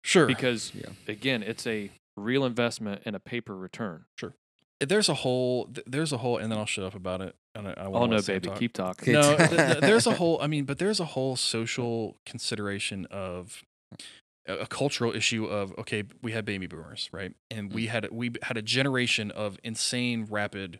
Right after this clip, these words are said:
Speaker 1: investment and growth. And the question being, could we ever actually really afford it anyway, even when we were doing it? Do you know?
Speaker 2: Mm-hmm.
Speaker 3: Mm-hmm.
Speaker 1: A-, and so I
Speaker 2: That
Speaker 1: think
Speaker 2: sounds
Speaker 1: that
Speaker 2: like Chuck.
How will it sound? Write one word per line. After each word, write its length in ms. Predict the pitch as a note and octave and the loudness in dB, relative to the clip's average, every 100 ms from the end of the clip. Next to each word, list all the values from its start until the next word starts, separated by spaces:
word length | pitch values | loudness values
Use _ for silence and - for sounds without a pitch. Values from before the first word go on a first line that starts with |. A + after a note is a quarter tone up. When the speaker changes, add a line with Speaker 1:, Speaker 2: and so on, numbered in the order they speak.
| _ _ | _ _
Speaker 1:
investment 540 | A#2 G#2 G2+ - F#2 - | -10 -6 -6 -6 -8 -10
and 160 | G2+ | -12
growth. 320 | F#2+ F2 F2+ - | -10 -10 -10 -6
And 120 | B2 A2 | -4 -4
the 60 | |
question 600 | - E3 D3 - B2+ A2 - | -2 0 2 0 0 -4 -4
being, 420 | A#2 A#2 G2 G#2 _ _ _ _ _ _ - | -2 -2 -4 -8 _ _ _ _ _ _ -2
could 180 | F3 | 0
we 200 | C#3 D#3 B2+ | 0 -2 0
ever 280 | C#3 C#3+ - | 0 0 -2
actually 460 | A2+ A2+ - A2+ G2+ | -2 0 -2 -2 -4
really 260 | G2+ F#2+ | -4 -4
afford 320 | F#2 - G2 F2+ | -6 -6 -6 -8
it 80 | - | -10
anyway, 460 | G2+ E2 D2+ - - _ _ _ _ _ _ - | -12 -10 -14 -16 -20 _ _ _ _ _ _ 0
even 280 | C3 B2 | 2 4
when 140 | A#2 G#2+ | 2 0
we 100 | G#2 | -4
were 120 | E2+ | -8
doing 320 | F2+ D#2 - | -12 -16 -18
it? 100 | - _ - | -20 _ -8
Do 80 | |
you 60 | A2+ | -6
know? 240 | G2 F#2+ - - | -6 -8 -14 -20
Speaker 2:
Mm-hmm. 140 | G#2+ F2+ | -14 -14
Speaker 3:
Mm-hmm. 180 | F#2 F2+ _ _ | -14 -16 _ _
Speaker 1:
A-, 160 | A#2+ - | -6 0
and 120 | C#3 | 2
so 220 | - D3 | 6 6
I 60 | C#3 | 6
Speaker 2:
That 40 | |
Speaker 1:
think 120 | B2 D#3+ | 4 2
Speaker 2:
sounds 100 | D3 | 0
Speaker 1:
that 80 | |
Speaker 2:
like 140 | G2 F#2+ | 0 -6
Chuck. 240 | G#2 G2 | -8 -8